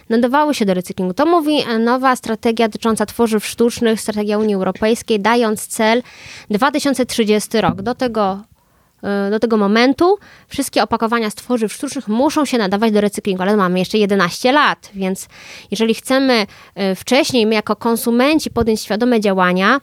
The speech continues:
no to w przypadku faktycznie tych kosmetyków, e, czy detergentów, opakowania H D P E czy P P to są nietransparentne opakowania. Hmm, one są często bardziej matowe.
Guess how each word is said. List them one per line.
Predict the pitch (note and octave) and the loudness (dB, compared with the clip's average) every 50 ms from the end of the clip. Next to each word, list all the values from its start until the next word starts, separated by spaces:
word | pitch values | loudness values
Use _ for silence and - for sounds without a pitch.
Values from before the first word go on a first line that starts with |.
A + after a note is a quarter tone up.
| - - - - - - - | -4 -12 -20 -20 -16 -8 -6
no | A3 | -4
to | A3 A#3+ | -4 -4
w | - | -6
przypadku | - B3+ - C4+ C4+ C4+ - - - B3+ A3 - - - | -8 -4 -2 0 0 0 -2 -2 0 2 2 2 0 -4
faktycznie | - A#3+ A#3 - - B3+ B3 C4+ A#3+ F3 | -4 -4 -4 -2 -2 -2 0 0 -2 -2
tych | - - B3 A#3 | -2 -4 -6 -4
kosmetyków, | - B3 A#3 A3+ - B3+ A#3 A3 - B3 B3 B3 - A3 G#3 G3+ - - - A3+ | -2 -2 -2 0 0 0 0 0 2 0 0 2 2 2 2 2 0 -2 0 2
e, | G#3+ G#3 G3+ G3+ G3+ G3 | 4 4 4 2 2 0
czy | - - A3 F#3+ D3 - - | 0 0 0 0 0 0 -2
detergentów, | G3+ A3 - A#3 A3+ A3 G#3+ A3+ G3 G3 G#3 G3+ A3+ A3 C#4 C#4 - - - - - - - - - - - - - - - | -4 -2 0 0 -2 0 0 0 0 0 0 0 2 2 2 2 -2 -8 -18 -20 -20 -18 -18 -16 -18 -18 -20 -20 -16 -10 -8
opakowania | - - - A#3+ - B3+ A#3+ C4 D4+ D4+ D4+ C#4+ | -4 -2 -2 0 0 0 2 2 2 2 2 0
H | B3+ - C#4+ C4+ | 0 0 0 0
D | B3 C4+ C4+ C4 | 0 0 -2 -2
P | - - A#3 - - | 0 -2 -2 0 0
E | - A#3+ B3+ C4+ C4+ | 0 2 2 2 0
czy | - - B3 | 0 -4 -4
P | - - G#3+ | -2 -2 -4
P | G#3+ - B3 B3 C4 C4 | -2 -2 0 0 0 0
to | - C4 B3 | 0 -2 -2
są | - - B3+ A#3 A3+ A3 - | 0 0 2 2 2 0 0
nietransparentne | - A#3+ B3+ D4 D#4 - D4+ D4 C#4+ B3+ - - C4 B3 B3 A#3+ A#3 A3+ - G#3 G3+ - | 0 2 2 2 2 0 0 0 0 -2 -2 -2 0 2 2 2 0 0 -2 -4 -4 -4
opakowania. | - - - F#3+ - - G#3 G3 F#3+ F#3 F3+ F3+ F#3 F#3 G3 B3 D4 - - _ - - - | -6 -6 -6 -8 -6 -6 -4 -2 -2 0 0 0 0 2 2 0 0 -2 -8 _ -20 -12 -6
Hmm, | G#3 G#3 G3+ G3+ G3+ G3+ G3+ - - | -4 -2 0 0 0 0 0 0 0
one | A#3+ D4 D#4 C#4 C4 | 0 2 2 0 0
są | - C4+ A#3+ A3+ A3+ | 0 0 0 0 0
często | - B3 B3+ B3+ - - A#3+ | 0 -2 -2 -2 -2 -4 -4
bardziej | G#3+ A3+ A#3 B3+ A#3 A3+ A3+ G#3 | 0 0 0 0 2 2 2 2
matowe. | G#3 G#3+ A3 - B3 A#3 G#3 F#3 F#3+ G3 F#3 G3 A#3+ D#4 | 2 0 0 2 2 2 2 2 0 0 0 0 0 -2